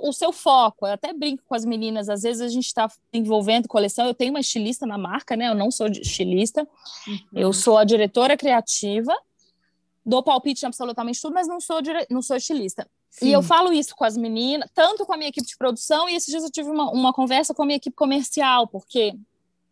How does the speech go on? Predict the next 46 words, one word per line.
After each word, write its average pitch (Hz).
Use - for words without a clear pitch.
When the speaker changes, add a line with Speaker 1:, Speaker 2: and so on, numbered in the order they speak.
Speaker 1:
eu -
falo 240
com 262
as 226
meninas 247
assim, 262
"Olha, 240
a 180
nossa 214
estilista 240
chama 233
Rafa", 233
e 226
aí 220
eu 277
falo 311
assim, 330
"Olha, 226
eu 240
sei 349
que -
a 349
Rafa 294
vai 294
querer 294
o 302
perfeito, 285
mas 220
a 240
minha 381
visão 285
é 339
de 262
chegar 262
aqui 262
e 349
falar, 370
'Olha, 226
isso 247
daqui 294
é 269
inviável 320
fazer, 240
isso 240
aqui 277
vai, 311